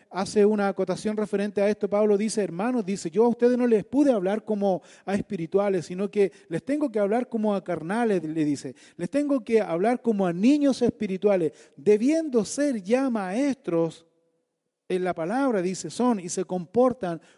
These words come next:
como niños espirituales". Debe usted mirar y ver que en la vida del creyente hay tres tipos de cristiano. Tres tipos de cristiano.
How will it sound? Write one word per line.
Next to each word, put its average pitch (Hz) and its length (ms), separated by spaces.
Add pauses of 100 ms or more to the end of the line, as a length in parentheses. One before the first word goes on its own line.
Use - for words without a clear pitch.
como 202 240
niños 165 300
espirituales". 196 760 (1120)
Debe 277 220
usted 277 240
mirar 262 400
y 233 60
ver 214 360 (640)
que 214 380
en 220 80
la 208 80
vida 269 260
del 254 180
creyente 202 840
hay 214 320
tres 269 360
tipos 233 440
de 170 160
cristiano. 127 500 (2250)
Tres 240 280
tipos 220 320
de 185 120
cristiano. 120 560